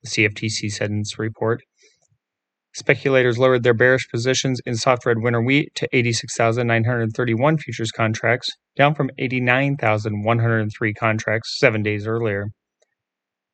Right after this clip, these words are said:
The weekly Commitment of Traders report from the Commodity Futures Trading Commission shows trader positions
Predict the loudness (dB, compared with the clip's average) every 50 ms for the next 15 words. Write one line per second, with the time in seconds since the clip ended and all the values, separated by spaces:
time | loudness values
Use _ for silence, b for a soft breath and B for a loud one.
0 | _ -4 0 0 0 2 4 2 2 2 0 -6 -6 -2 0 0 0 2 0 0
1 | 0 0 0 0 0 2 0 -2 -2 -2 -4 -4 0 2 0 0 0 0 -4 -4
2 | -4 -4 -2 0 0 0 2 0 -2 -2 -2 -6 -10 -10 -10 -8 -6 -2 -2 0
3 | -2 -2 -4 -4 -4 -4 -2 -2 -2 -2 -2 0 0 0 0 0 -2 -2 -2 -2
4 | -2 -2 -4 -4 -4 -4 -4 -4 -2 -4 -4 -4